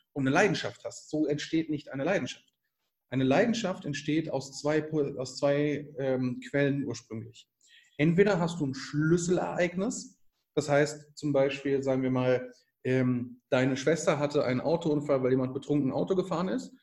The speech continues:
und jetzt setzt du dich wirklich leidenschaftlich dafür ein, dass Alkohol, ähm, am Steuer halt vermieden wird. Das kann sein, dass du dadurch quasi so ein, so ein Schlüsselereignis, dass du dadurch da reinrutschst. Oder es gibt auch ein graduelles Hineinwachsen. Das heißt,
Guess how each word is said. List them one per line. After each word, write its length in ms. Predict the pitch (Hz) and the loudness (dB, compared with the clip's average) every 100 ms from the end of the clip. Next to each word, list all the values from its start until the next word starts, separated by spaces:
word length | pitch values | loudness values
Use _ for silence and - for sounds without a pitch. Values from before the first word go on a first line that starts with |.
| _ _ _ | _ _ _
und 140 | 147 143 | 2 4
jetzt 340 | 151 147 143 | 4 2 -2
setzt 320 | 135 147 - 147 | 2 2 0 -2
du 60 | |
dich 200 | 143 143 | -2 0
wirklich 260 | 147 143 123 | -2 -4 -2
leidenschaftlich 600 | 131 151 147 143 123 135 | 2 4 2 -2 -4 -4
dafür 280 | - 123 127 | -2 -2 0
ein, 220 | 123 123 123 | 0 0 0
dass 140 | 117 | -2
Alkohol, 580 | 117 120 123 120 117 117 - _ - | -4 -4 -4 -2 -2 -4 -10 _ -4
ähm, 240 | 117 110 | -2 0
am 100 | 117 | -2
Steuer 340 | 117 120 113 113 | -2 0 2 0
halt 200 | 107 - | -2 -4
vermieden 400 | 113 110 107 - | -6 -4 -6 -10
wird. 200 | - _ _ - | -20 _ _ -10
Das 140 | 113 | -2
kann 160 | - 151 | 2 4
sein, 220 | 147 117 | 4 4
dass 140 | 107 | -2
du 80 | - | -2
dadurch 360 | 117 117 131 131 | 4 4 4 2
quasi 460 | - 123 123 123 - - | -2 -2 0 -2 -6 -16
so 120 | - | -6
ein, 200 | 117 113 110 | -2 -2 -2
so 60 | |
ein 20 | |
Schlüsselereignis, 600 | 123 170 160 107 120 139 | 0 2 2 0 0 -4
dass 140 | 127 - | -6 -6
du 60 | |
dadurch 240 | - 117 120 | -2 -2 -2
da 100 | 120 | -2
reinrutschst. 580 | 117 120 104 - - - _ _ _ - | 0 -2 -4 -10 -12 -18 _ _ _ 4
Oder 480 | 277 156 143 196 - | 6 6 6 2 -4
es 100 | - | -8
gibt 180 | - 147 | -6 -4
auch 200 | 131 127 | -2 0
ein 100 | 131 | -2
graduelles 680 | 120 120 165 175 143 160 151 | -2 -2 0 2 2 2 -2
Hineinwachsen. 680 | 143 143 202 120 - - _ _ _ _ _ - | -4 -2 -2 -4 -8 -14 _ _ _ _ _ -6
Das 140 | 120 | 0
heißt, 340 | 151 160 - | 2 0 -4